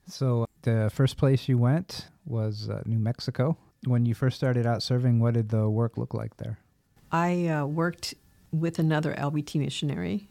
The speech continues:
Speaker 1: Okay.
Speaker 2: Corey Contact, who is
Speaker 1: Mm-hmm.
Speaker 2: now Corey Scott. And we served, uh, with a Native American Pueblo group in the state of New Mexico, which
Speaker 1: Hmm.
Speaker 2: is here in,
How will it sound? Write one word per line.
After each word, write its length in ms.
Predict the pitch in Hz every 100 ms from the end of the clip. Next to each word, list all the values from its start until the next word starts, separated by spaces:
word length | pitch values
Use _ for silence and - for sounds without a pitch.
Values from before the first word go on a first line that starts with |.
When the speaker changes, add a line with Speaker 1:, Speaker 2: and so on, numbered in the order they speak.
| 104
Speaker 1:
Okay. 140 | -
Speaker 2:
Corey 280 | 123 160 151
Contact, 640 | 147 151 143 - - - -
who 120 | 143
is 120 | -
Speaker 1:
Mm-hmm. 80 | 180 160
Speaker 2:
now 120 | 165 -
Corey 420 | - 156 143 135
Scott. 460 | - - 139 156 - - - - - _
And 120 | 170 170
we 120 | 170
served, 460 | - 175 160 151 -
uh, 300 | 147 143 143 - _ -
with 200 | 165 160
a 80 | 156
Native 400 | 151 151 151 165
American 800 | 156 160 175 185 - 185 170 170 -
Pueblo 380 | 180 175 170
group 400 | 147 156 147 147 -
in 380 | 156 151 147 - - -
the 100 | 139
state 360 | - - 151
of 120 | 156 -
New 100 | 139
Mexico, 500 | 139 - 156 - -
which 200 | - -
Speaker 1:
Hmm. 60 |
Speaker 2:
is 180 | 117 - -
here 160 | 147
in, 160 | 165 170